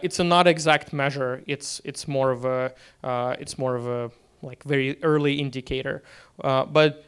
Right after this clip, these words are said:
the interesting thing is, um, in all of those cases,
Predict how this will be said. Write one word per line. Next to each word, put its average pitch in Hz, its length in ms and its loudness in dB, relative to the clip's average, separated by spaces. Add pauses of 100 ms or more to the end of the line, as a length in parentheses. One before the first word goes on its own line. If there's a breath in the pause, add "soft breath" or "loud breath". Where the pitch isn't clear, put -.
the 165 120 4
interesting 208 440 2
thing 160 340 0
is, 143 280 0 (540 soft breath)
um, 135 300 -2 (220)
in 180 220 4
all 240 200 4
of 208 120 4
those 185 220 6
cases, 175 520 2